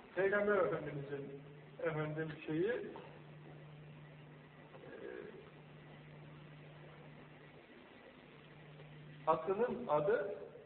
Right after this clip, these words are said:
Mürteciz idi. Efendimiz bazı eşyalarına,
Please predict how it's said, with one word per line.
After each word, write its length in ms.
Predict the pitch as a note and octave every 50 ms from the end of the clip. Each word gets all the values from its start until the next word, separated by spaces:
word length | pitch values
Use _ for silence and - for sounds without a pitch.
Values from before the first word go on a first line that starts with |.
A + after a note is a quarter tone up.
| - - C3+ D3
Mürteciz 760 | D#3 F3 F#3+ G3+ F#3 G3 G3 F#3 F3+ F3+ F3+ G3 A3 F3+ D3+ - - - - - -
idi. 200 | C3 A2 B2 G#2+ - - - - - - - - - - - - - - - -
Efendimiz 580 | E3+ E3+ G3+ A3 A3+ A3 A#3 A3+ G#3+ F3+ E3 E3
bazı 280 | F3+ G3 F#3+ F#3 F3 D#3+ D#3+ D3+
eşyalarına, 640 | D3 C#3+ D#3 D3 C#3+ C#3+ C#3 C#3 E3 G#3 A#3+ C4